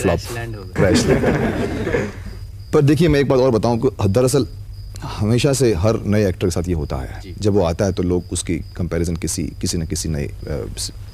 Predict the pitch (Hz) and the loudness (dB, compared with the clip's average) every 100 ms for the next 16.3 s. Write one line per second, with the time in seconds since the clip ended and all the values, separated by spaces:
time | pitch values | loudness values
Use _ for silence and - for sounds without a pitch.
0 | - - - - - 90 87 85 - 85 | -16 -14 -12 -10 -6 -2 -2 -2 -2 -2
1 | 76 85 - - 60 57 69 - - 69 | -2 -4 -6 -6 -6 -6 -6 -6 -8 -6
2 | - - - - - - - - - - | -8 -8 -12 -12 -12 -14 -14 -16 -14 -14
3 | - - - - 120 120 117 107 104 104 | -14 -14 -16 -6 2 4 4 4 2 2
4 | - 107 95 95 95 90 82 - 95 92 | 2 0 0 0 0 0 -2 -6 -8 -8
5 | - - 107 107 98 101 95 90 - - | -12 -10 -2 0 2 2 0 -4 -8 -6
6 | - 101 95 87 92 90 87 87 - 82 | 0 0 2 0 2 2 2 0 0 0
7 | 87 80 82 82 104 - 85 85 - 71 | 0 -2 -2 0 0 0 -2 -2 -4 -6
8 | - - - - - - - 131 165 170 | -8 -12 -12 -12 -12 -12 0 4 6 6
9 | 127 147 156 170 156 170 170 - 123 110 | 6 6 6 6 6 6 6 4 2 4
10 | 151 135 143 123 - 127 127 127 107 113 | 2 4 2 0 0 2 4 2 2 2
11 | 123 113 - 110 107 98 101 98 92 90 | 4 2 2 0 2 0 0 0 2 0
12 | 95 92 82 80 73 71 104 - 110 107 | -2 -2 -4 -6 -10 -4 -4 0 0 0
13 | 90 80 92 87 95 104 87 - 90 80 | -2 -2 -2 0 0 0 -2 -4 -4 -4
14 | 76 73 85 85 92 98 85 87 - 90 | -6 -6 -6 -4 -2 0 0 -2 -4 -6
15 | 82 90 - 123 - 90 78 69 78 80 | -4 -4 0 0 2 0 0 -2 -4 -4
16 | - 90 | -4 -4